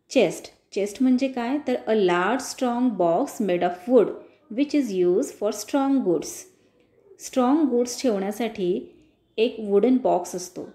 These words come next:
त्या बॉक्सला चेस्ट असं म्हणतात. Running after the tanuki had made them both very tired. आणि त्या तनुकीच्या मागे पळता पळता हे दोघेही खूप दमले होते.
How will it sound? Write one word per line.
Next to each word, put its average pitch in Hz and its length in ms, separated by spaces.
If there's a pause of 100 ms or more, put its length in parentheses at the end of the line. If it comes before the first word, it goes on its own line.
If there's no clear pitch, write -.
(140)
त्या 185 100
बॉक्सला 180 760 (320)
चेस्ट 190 340
असं 190 220
म्हणतात. 165 340 (500)
Running 285 380 (140)
after 226 500 (280)
the 247 100 (120)
tanuki 220 500 (300)
had 190 240
made 226 300
them 190 260 (340)
both 190 260 (120)
very 185 380
tired. 147 300 (180)
आणि 196 260
त्या 208 140
तनुकीच्या 202 640
मागे 196 380
पळता 202 380
पळता 220 440 (420)
हे 214 100
दोघेही 208 680 (440)
खूप 262 280
दमले 180 320
होते. 165 440